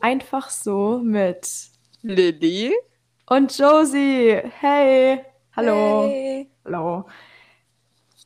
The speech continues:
Speaker 1: Einmal
Speaker 2: Ja.
Speaker 1: zu Beginn, weißt du, was gerade angekommen ist? Also
Speaker 2: Ja, weiß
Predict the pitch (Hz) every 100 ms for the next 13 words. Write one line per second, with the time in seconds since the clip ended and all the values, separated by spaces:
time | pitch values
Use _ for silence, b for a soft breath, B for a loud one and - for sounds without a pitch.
0 | _ _ _ 226 226 220 226 - - 240
1 | 220 202 233 214 240 247 240 247 240 226
2 | - 214 202 214 233 220 - 185 170 214
3 | 277 - - 202 180 143 - - _ _
4 | _ - 185 165 175 202 -